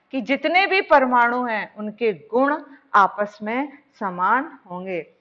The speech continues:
तो परमाणु बहुत छोटा है, और यदि हमें परमाणु को देखना है, जैसे आपने देखा लोहा, लोहा भी एक तत्व है, एक सौ अठारह तत्व में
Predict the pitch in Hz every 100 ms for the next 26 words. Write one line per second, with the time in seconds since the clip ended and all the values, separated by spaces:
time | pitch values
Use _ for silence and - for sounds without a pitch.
0 | _ - _ 277 285 277 226 226 233 262
1 | 226 226 233 - 214 202 226 247 262 330
2 | - _ 220 226 226 277 302 285 277 254
3 | 233 226 233 254 254 262 262 - _ 180
4 | 202 208 208 247 247 208 151 - _ 208
5 | 220 285 - 214 285 254 233 233 254 254
6 | 262 - _ 214 220 220 208 143 - _
7 | _ _ _ _ _ _ _ 202 226 240
8 | 294 269 294 247 262 - - - 247 247
9 | 240 220 165 - _ _ _ 214 - 269
10 | 247 254 233 247 247 233 - 233 233 262
11 | 277